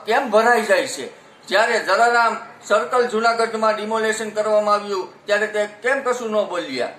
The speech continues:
ડોક્ટર અતુલ સગના મુદ્દે તેમણે કેમ કશું નિવેદન ન આપ્યું? જ્યારે ભાજપના ધારાસભ્ય દ્વારા, અ, જલારામ બાપા વિશે વિવાદિત ટિપ્પણી કરવામાં આવી ત્યારે તે ક્યાં ભૂગર્ભમાં ઉતરી ગયા હતા?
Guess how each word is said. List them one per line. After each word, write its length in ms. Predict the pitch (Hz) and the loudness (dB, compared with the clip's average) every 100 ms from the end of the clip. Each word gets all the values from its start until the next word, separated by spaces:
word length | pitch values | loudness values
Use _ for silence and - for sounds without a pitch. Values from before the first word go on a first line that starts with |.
| - - | -18 -4
ડોક્ટર 380 | 196 226 262 247 | 0 0 0 2
અતુલ 320 | 208 214 247 | 2 2 -2
સગના 540 | 220 240 240 233 214 - - | 0 0 2 0 0 -2 -8
મુદ્દે 280 | 190 214 233 | -10 -2 0
તેમણે 320 | 226 214 220 208 - 190 - | 0 0 0 -2 -8 -14 -4
કેમ 240 | 233 285 | 0 0
કશું 300 | 247 254 247 | 0 -4 -2
નિવેદન 400 | 220 220 220 214 | -4 -2 -2 -2
ન 120 | 196 190 | -2 0
આપ્યું? 640 | 170 165 160 135 - - | 2 0 -4 -14 -14 -8
જ્યારે 220 | 185 208 | 0 2
ભાજપના 560 | 196 180 233 277 285 247 | 4 4 4 2 2 2
ધારાસભ્ય 600 | - 233 233 240 233 226 | 4 4 2 0 0 0
દ્વારા, 600 | 226 220 220 208 180 - - - | 0 0 4 4 2 -2 -18 -10
અ, 140 | 175 165 | -4 -4
જલારામ 580 | 151 135 185 247 277 | -4 -2 2 4 4
બાપા 240 | 247 247 233 | 2 4 4
વિશે 420 | 226 214 220 185 | 2 -2 0 0
વિવાદિત 480 | 175 226 254 262 240 | 0 2 4 2 -4
ટિપ્પણી 340 | 226 226 220 | -6 -4 -6
કરવામાં 440 | 220 214 214 214 208 | -2 2 2 4 0
આવી 320 | 196 185 - - | -2 -8 -10 -14
ત્યારે 240 | 196 208 220 | 0 2 2
તે 200 | 214 214 | -2 -4
ક્યાં 280 | 233 277 208 | 0 0 2
ભૂગર્ભમાં 480 | 220 320 262 254 | 2 2 2 2
ઉતરી 360 | 214 214 214 196 | 2 0 -4 -2
ગયા 160 | 160 147 | 2 2
હતા? 340 | 147 127 - | 2 -2 -4